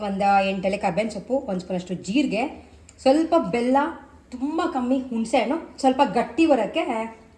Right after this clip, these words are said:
ಕಡಲೆಬೇಳೆ, ಉದ್ದಿನಬೇಳೆ ತೊಗೊಂಡಿದ್ದೀನಿ. ಇವತ್ತು actually, ಆ, ಕೊಬ್ಬರಿ ತೊಗೊಂಡಿಲ್ಲ, ಕೊಬ್ಬರಿ ಇಲ್ದಂಗೆ ಮಾಡೋಣ ಅಂದ್ಕೊಂಡೆ. ನೀವು ಒಣಮೆಣಸಿನ್ಕಾಯಿ ಬೇಡ ಅಂದರೆ ಹಸಿ ಮೆಣಸಿನ್ಕಾಯಿನ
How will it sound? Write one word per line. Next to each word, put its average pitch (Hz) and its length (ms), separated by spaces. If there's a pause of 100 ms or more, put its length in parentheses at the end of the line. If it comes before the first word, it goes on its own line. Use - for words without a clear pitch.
(560)
ಕಡಲೆಬೇಳೆ, 233 360
ಉದ್ದಿನಬೇಳೆ 185 340
ತೊಗೊಂಡಿದ್ದೀನಿ. 170 400
ಇವತ್ತು 208 380
actually, 285 420 (380)
ಆ, 214 100
ಕೊಬ್ಬರಿ 254 460
ತೊಗೊಂಡಿಲ್ಲ, 214 400 (640)
ಕೊಬ್ಬರಿ 240 300
ಇಲ್ದಂಗೆ 247 260
ಮಾಡೋಣ 208 220
ಅಂದ್ಕೊಂಡೆ. 214 400
ನೀವು 311 160 (260)
ಒಣಮೆಣಸಿನ್ಕಾಯಿ 254 600
ಬೇಡ 208 120
ಅಂದರೆ 208 220 (580)
ಹಸಿ 269 240
ಮೆಣಸಿನ್ಕಾಯಿನ 247 580